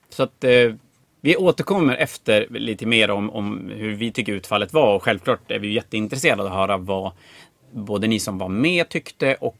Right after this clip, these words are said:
ni som kanske har följt den på sociala medier och varit med och rösta och sådär, vad, vad ni tycker om den. Så att, eh, men, men vi återkommer till det. Men vad säger du? Ska vi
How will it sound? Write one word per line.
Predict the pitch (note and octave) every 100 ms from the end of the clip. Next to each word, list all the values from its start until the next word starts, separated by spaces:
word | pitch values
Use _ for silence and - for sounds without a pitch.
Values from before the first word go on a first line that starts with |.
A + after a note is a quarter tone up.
| -
ni | A2 G#2+
som | - G2+
kanske | - G2+ F#2+ G#2
har | F#2+
följt | A2+ G#2 -
den | G#2 G2 F#2+
på | G2+
sociala | G#2 F#2+ G2
medier | G2 F#2 G2 F#2+
och | G2 - - - - - - - - -
varit | B2 A#2
med | A2
och |
rösta | A2+ - G#2 F#2+
och | A2+ A2+
sådär, | A2 -
vad, | A2+ A2+
vad | A2+
ni | A2+ A2
tycker | G#2+ G2 G#2+
om | G2+ G2
den. | G2+ G2
Så | A2+
att, | G#2+ _ A#2
eh, |
men, | G#2+ G#2+ A#2+ B2+
men | C3+ B2+
vi | B2 A#2
återkommer | A2 - - G2+
till | G#2
det. | A2 - -
Men | E3 G#3
vad | G3+
säger | - B3 B2
du? |
Ska | - - G3+
vi | F3 F3 F#3+ F3+